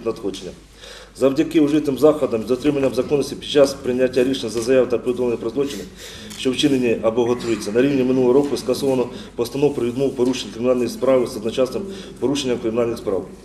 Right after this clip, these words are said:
Продовжено роботу з виявлення та звільнення зі служби в органах внутрішніх справ працівників,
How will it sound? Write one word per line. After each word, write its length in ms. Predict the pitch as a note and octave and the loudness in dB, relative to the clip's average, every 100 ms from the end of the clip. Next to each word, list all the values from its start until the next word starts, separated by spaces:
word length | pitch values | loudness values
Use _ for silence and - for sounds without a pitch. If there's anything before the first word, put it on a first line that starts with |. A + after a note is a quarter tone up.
| - - - - - | -20 -20 -18 -18 -6
Продовжено 420 | A#2+ C#3+ E3 D3+ D3 | 0 4 4 6 6
роботу 360 | D3 D3+ D3 | 6 4 0
з 60 | A#2+ | 2
виявлення 320 | D3+ D3 C3 | 4 4 4
та 120 | B2+ | 2
звільнення 300 | A#2+ C#3 C3 | 0 0 0
зі 120 | A2+ | -2
служби 300 | B2 C#3+ A#2 | -4 -2 0
в 80 | A#2 | 2
органах 280 | C3 B2 A#2+ | 2 2 0
внутрішніх 280 | B2 A#2+ A2 | -4 -8 -8
справ 260 | - C3+ | 0 2
працівників, 580 | A#2+ G#2+ A#2+ A#2+ C#3 C3+ | 2 -2 -6 -6 -2 -2